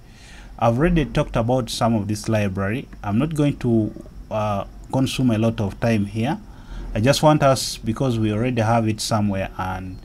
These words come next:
we could reuse some of this code. So let's, uh, begin by, uh, import, uh, libraries.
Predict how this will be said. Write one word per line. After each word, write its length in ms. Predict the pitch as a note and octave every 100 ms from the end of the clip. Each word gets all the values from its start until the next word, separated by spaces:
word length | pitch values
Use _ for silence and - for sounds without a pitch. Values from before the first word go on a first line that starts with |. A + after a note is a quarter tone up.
| - - -
we 80 | A2+
could 200 | C3 D3+
reuse 420 | A#2+ A#2 A2+ A2+
some 280 | - A2+ G2+
of 120 | F2+
this 180 | F#2+ -
code. 280 | - G2+ F2+ - - - - - -
So 420 | - D#3 C3 - -
let's, 640 | - D#3+ E3 - - - - -
uh, 300 | B2+ A#2+ A2+
begin 360 | A2+ C3 D3
by, 300 | B2+ A2+ G#2+ -
uh, 280 | G#2 G2+ - - - - - -
import, 720 | C3 C3+ C#3 C3+ B2+ - - - - - - - - - - - - - - - - - - - - -
uh, 400 | A#2 A2 G#2 G#2 - - - - - - - -
libraries. 960 | A2+ A2+ G2 G2+ G2 F#2+ G2 - -